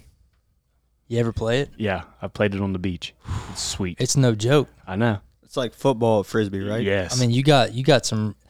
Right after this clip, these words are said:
Speaker 1: like, those good ultimate frisbee teams. There are some freaking athletes on those teams,
Speaker 2: Yeah, but
Speaker 1: man.
Speaker 2: if we just get us guys together, we're all gonna suck.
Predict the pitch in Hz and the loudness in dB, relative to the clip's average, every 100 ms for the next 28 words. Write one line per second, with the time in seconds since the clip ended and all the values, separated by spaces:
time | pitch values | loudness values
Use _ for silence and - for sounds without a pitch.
0 | _ - 117 107 123 117 107 110 120 131 | _ -8 -8 -2 2 2 2 -2 2 6
1 | 143 135 127 135 143 127 - 139 135 139 | 8 8 6 4 2 -2 0 -2 -2 -6
2 | 139 139 127 120 135 110 113 107 - 131 | -4 -4 -2 -2 -2 -2 -4 -4 -2 -2
3 | 123 110 113 123 - 117 104 113 104 98 | -2 -6 -4 -4 -2 -4 -4 -2 -2 -2
4 | 98 - 101 156 113 107 104 123 104 98 | -4 -6 -2 2 4 2 2 0 0 -4
5 | 101 95 110 - 92 90 87 90 92 90 | -4 -2 -2 -2 -6 -6 -6 -4 -2 0
6 | 90 92 90 85 78 - 92 - | 0 0 -2 -8 -6 -4 -6 -8